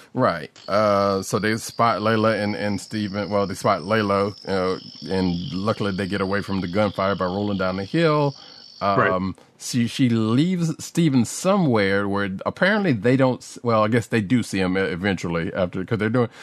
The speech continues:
Speaker 1: this is the funny part about this, like, they're doing a sweep in a Jeep, um, and they never get out, off of the Jeep the whole time dur-, during
Speaker 2: Right.
Speaker 1: this whole
Speaker 2: They assume
Speaker 1: scene.
Speaker 2: he's dead because he's laying still.
Speaker 1: Right.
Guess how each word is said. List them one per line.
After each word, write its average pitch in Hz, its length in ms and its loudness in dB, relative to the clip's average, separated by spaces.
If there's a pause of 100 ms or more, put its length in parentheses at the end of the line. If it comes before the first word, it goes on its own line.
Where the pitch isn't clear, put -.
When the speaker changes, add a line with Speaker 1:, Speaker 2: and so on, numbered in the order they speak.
(140)
Speaker 1:
this 190 160 -2
is 208 220 -2
the 175 120 -2
funny 233 220 0
part 190 160 2
about 151 220 2
this, 123 160 0
like, 117 180 0
they're 127 120 0
doing 156 200 2
a 127 60 2
sweep 151 280 0
in 120 100 0
a 104 80 0
Jeep, 117 420 -2 (500)
um, 98 720 2 (640)
and 117 340 2
they 113 140 2
never 131 460 2
get 143 240 0 (100)
out, 147 420 0
off 147 240 0
of 120 200 -2
the 113 80 2
Jeep 101 480 -2
the 101 140 2
whole 123 360 0
time 95 560 0 (240)
dur-, 113 160 2
during 107 280 2
Speaker 2:
Right. - 20 0
Speaker 1:
this 104 100 -2
whole 131 80 0
Speaker 2:
They - 80 2
assume 262 380 2
Speaker 1:
scene. 208 80 4
Speaker 2:
he's 151 160 2
dead 143 280 2
because 117 280 0
he's 110 200 -2
laying 113 320 0
still. 120 380 -2 (300)
Speaker 1:
Right. 92 340 0